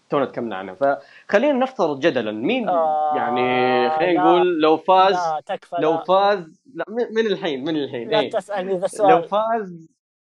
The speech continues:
Speaker 2: آه.
Speaker 1: لو فاز، آه، جاي وايت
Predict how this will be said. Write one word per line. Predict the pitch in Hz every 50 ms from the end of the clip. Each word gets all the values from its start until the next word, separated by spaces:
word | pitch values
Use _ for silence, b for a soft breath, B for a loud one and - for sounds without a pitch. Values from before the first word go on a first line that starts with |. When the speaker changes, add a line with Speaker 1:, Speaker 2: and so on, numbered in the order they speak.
| _ _ _ - 185
Speaker 2:
آه. | 170 156 147 _ _ _ _ _ _ B B B B -
Speaker 1:
لو | 147 160 170
فاز، | 156 - - 185 208 196 175 147 127 110 _ _ _ _ _ _ _ _ _ _ - 139
آه، | 143 143 139 139 139 135 135
جاي | 131 123 175 208 220
وايت | 202 208 214 226 247 269 269 - _ _